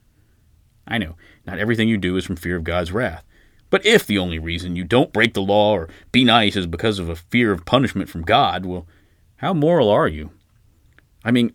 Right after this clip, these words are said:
I don't lie because I feel it's wrong. And if you say that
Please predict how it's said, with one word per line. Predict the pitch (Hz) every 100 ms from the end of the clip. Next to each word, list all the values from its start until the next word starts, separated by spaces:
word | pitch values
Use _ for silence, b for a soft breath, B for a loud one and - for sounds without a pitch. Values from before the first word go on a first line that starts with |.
| -
I | 135
don't | 151 110
lie | 104 104
because | 101 - 104 -
I | 98
feel | 104 120 110
it's | -
wrong. | 101 131 85 87 - _ _ _ _ -
And | 123
if |
you | 127
say | 107 127
that | 113